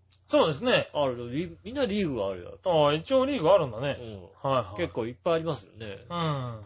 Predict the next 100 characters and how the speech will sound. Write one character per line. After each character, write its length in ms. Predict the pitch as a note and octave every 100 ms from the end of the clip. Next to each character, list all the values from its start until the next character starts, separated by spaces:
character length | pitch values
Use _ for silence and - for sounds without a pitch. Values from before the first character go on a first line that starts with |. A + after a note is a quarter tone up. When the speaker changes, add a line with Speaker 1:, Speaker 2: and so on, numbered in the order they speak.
| -
Speaker 2:
各 240 | B2 A2
リ 220 | A#2 A#2+
ー 20 | G2
グ。 200 | - - _ _ _ -
え、 120 | G#2+
皆 140 | A2
さ 120 | G#2
ん 80 | G2
は 140 | F2+ G#2
ね。 180 | A#2 - _ -
Speaker 1:
ね、 120 | D3
な 160 | C#3 C#3+
か 120 | G#3
な 160 | A3 A3
か 220 | G#3+ G#3
出 140 | G#3+
て 100 | G3+
こ 140 | D#3+ A3
な 120 | G3
い 60 | A#2+
け 60 |
ど 100 | G#2+
ね。 240 | C3 F#3 F#3 _ _ - -
Speaker 2:
ま 180 | F3 D#3+
あ 40 |
ね。 240 | A3+ F#3 A2+
Speaker 1:
は 340 | C#3 B2 A2 G2 _ _ _ _ _
い。 40 | C#3+
Speaker 2:
も 120 | C#3
ち 80 | E3+
ろ 60 |
ん 20 | B2+
僕 100 | A#2+
は 80 |
パ 140 | G#2+ B2
リ 160 | B2
ー 80 | A2
グ 80 | F#2
が 40 | F2
好 60 |
き 160 | E2+ -
な 80 | F#2
ん 80 | G2+
で 80 |
ね。 180 | D3 D#3+ _
Speaker 1:
あ 500 | G3 G#3 G3 F3+ E3 D3+
あ、 20 |
な 100 | D3+
る 60 | D#3
ほ 160 | D#3
ど 60 | G3
ね。 140 | A3
Speaker 2:
う 240 | B2 A2+ G#2
ん。 20 |
Speaker 1:
パ 80 | D3
リ 80 | C3+
ー 20 |
グ 60 |
終 100 | B2+
わ 80 | B2
っ 20 |
て 100 | A#2+
ね。 60 | D3
お 100 | D3+
め 60 | D3+
で 60 |
と 80 | D3
う 20 |
ご 80 | C#3
ざ 100 | C3+
い 60 | C3+
ま 140 | B2+
す。 40 | C3
Speaker 2:
あ 20 |
り 60 |
が 60 | B2
と 60 | A#2
う 20 |
ご 0 |
ざ 60 |
い 20 | B2
ま 20 |
す。 40 |
Speaker 1:
は 40 | C3
い 20 |
ね。 0 |
Speaker 2:
ラ 120 | B2+
イ 60 | B2+
オ 120 | B2+
ン 60 | B2
ズ 160 | A#2+
フ 100 | A#2
ァ 100 | B2+
ン 60 | A#2+
な 100 | G2+
ん 60 | G2
で 80 | G#2+
ね。 80 | D#3+
Speaker 1:
は 440 | C#3+ B2 A#2
い。 40 | G#2